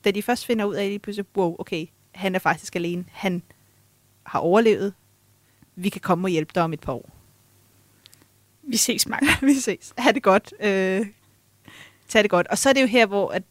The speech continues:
Speaker 1: at en af mine yndlingscitater, "I'm gonna science the shit out of this." Altså, som sådan, det var sådan nørd som mig, ikke? Det var sådan, yes!
Speaker 2: <laughs>
Speaker 1: Ikke? Men det viser, at den her videnskab, altså den her viden om,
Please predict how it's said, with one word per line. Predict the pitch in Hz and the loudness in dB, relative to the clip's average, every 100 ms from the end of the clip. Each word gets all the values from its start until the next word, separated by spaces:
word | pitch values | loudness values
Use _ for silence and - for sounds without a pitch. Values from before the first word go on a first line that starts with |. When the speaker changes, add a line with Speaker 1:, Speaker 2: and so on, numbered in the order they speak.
| - | -4
Speaker 1:
at | 202 - - | -2 -2 -6
en | 123 202 | -8 -2
af | |
mine | 202 190 | -2 0
yndlingscitater, | 190 196 214 - - 170 165 - | -2 -2 -4 -4 -2 -2 0 -4
"I'm | 190 | -2
gonna | 190 | -2
science | 190 - 190 175 196 - - | -2 -2 -2 -2 -4 -6 -4
the | |
shit | 185 - 208 - | -2 0 0 -2
out | 160 156 | 0 -2
of | 160 | -2
this." | - - - - - - _ _ - | -14 -10 -10 -12 -18 -20 _ _ -2
Altså, | 208 190 | 2 2
som | - 214 208 | 4 2 4
sådan, | 220 208 | 0 -2
det | 202 | -4
var | |
sådan | 220 233 220 | -6 -2 0
nørd | 190 - | 0 0
som | 226 | -2
mig, | 185 151 | -2 -2
ikke? | 208 | -6
Det | 170 | -8
var | |
sådan, | 165 - - | -14 -16 -6
yes! | - - - | -2 2 2
Speaker 2:
<laughs> | - 277 | 4 4
Speaker 1:
Ikke? | 233 - - 415 - - - - | 2 0 4 6 4 -6 -20 0
Men | 233 247 | 4 6
det | 254 | 6
viser, | 262 247 - | 2 2 0
at | 214 | 0
den | 220 214 | 0 -4
her | 196 208 - - _ _ _ _ _ - - | -4 -4 -6 -12 _ _ _ _ _ -20 -4
videnskab, | 233 233 247 - 202 - | 0 2 2 0 -4 -2
altså | 190 202 | -6 -4
den | - 220 | -2 0
her | 214 190 _ | -2 -6 _
viden | 190 214 233 269 262 | -6 0 2 0 -2
om, | - 196 | -2 -2